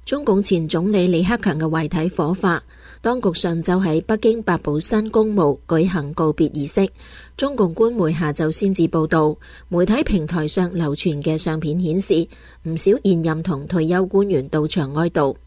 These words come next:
中共官媒稱，李克強遺體火化，習近平等七名現任常委及前常委韓正等喺上晝九點幾到八寶山公墓送別。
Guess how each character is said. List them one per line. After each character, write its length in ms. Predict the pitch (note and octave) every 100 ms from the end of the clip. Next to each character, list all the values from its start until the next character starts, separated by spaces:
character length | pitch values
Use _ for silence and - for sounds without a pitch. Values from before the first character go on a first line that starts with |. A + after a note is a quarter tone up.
| - - - -
中 200 | G#3 G#3
共 180 | E3 D3+
官 140 | A3
媒 180 | G#3+ D3
稱， 320 | - A3 A3+ - - - -
李 140 | - G#3
克 140 | C#4
強 220 | - F#3 D3
遺 140 | C3+
體 220 | F3 D3+
火 260 | F#3 C#3+ F3+
化， 280 | F#3+ D#3 - - - -
習 160 | F3+
近 160 | - F3
平 240 | F#3 D3
等 240 | C#3+ C#3+ E3+
七 160 | -
名 240 | G3+ E3+ C3+
現 160 | E3+ D3+
任 160 | D3 D3+
常 340 | - C#3+ C#3
委 280 | C#3 E3+ G#3+ -
及 60 | F#3 F#3
前 260 | - C#3 D3
常 260 | - C#3 C3+
委 140 | D#3
韓 280 | F#3+ C#3+ C#3
正 220 | D#3+ D#3
等 240 | D#3 E3 A3+ - - - - -
喺 160 | F3+ A#3+
上 260 | B3+ F#3
晝 180 | E3+ F#3
九 220 | E3 D#3+
點 240 | F3 F3 F#3+
幾 300 | E3 D#3+ F#3
到 180 | F3 D3+
八 180 | D#3+ D3+
寶 240 | - C#3+ D#3
山 280 | - G#3 G#3+
公 180 | G3+
墓 160 | G3+ D3
送 280 | - D#3+ D#3+
別。 200 | D3+